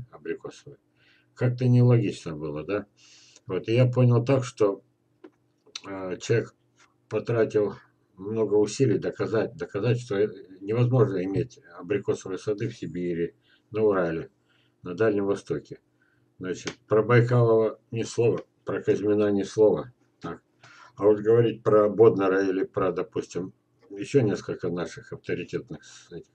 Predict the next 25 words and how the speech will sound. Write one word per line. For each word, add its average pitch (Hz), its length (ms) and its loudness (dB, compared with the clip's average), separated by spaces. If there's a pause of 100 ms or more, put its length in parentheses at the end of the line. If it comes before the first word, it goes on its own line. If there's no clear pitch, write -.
тоже 87 280 -4
невозможно. 76 560 -8 (720)
И 104 60 -4
вот 123 160 2
когда 120 560 4 (720)
получилось 107 480 -2
так, 110 220 -2
что, - 340 -6 (1120)
э, 85 400 -16 (220)
я 123 200 2
среагировал, 101 840 4 (680)
а 104 100 -12
мне 123 200 0
было 123 180 0
страшно 123 480 -2
обидно. - 360 -2 (680)
И 101 80 -6
вот 117 160 0
эта 120 200 2
вот 107 140 0
газета, 120 640 0 (880)
крупная 113 480 4
очень 85 300 -4
газета, 90 440 -4
«Толока», 90 580 -4